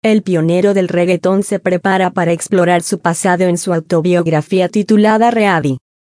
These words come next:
The Power to Change Your Story, que estará disponible en inglés y español en abril de dos mil veinticinco.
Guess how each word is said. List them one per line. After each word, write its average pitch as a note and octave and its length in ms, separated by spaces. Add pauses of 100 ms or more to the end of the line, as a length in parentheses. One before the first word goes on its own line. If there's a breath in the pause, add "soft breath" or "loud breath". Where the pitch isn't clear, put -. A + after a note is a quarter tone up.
(200)
The G3 120
Power F#3 400
to F#3 160
Change G3 480
Your G3+ 260
Story, F3 600 (200)
que F#3+ 160
estará E3+ 400
disponible G#3+ 640
en A3 80
inglés A3 400
y A#3+ 60
español F3 560
en F#3 120
abril F#3+ 360
de F3+ 100
dos F3 220
mil A3+ 240
veinticinco. G#3+ 840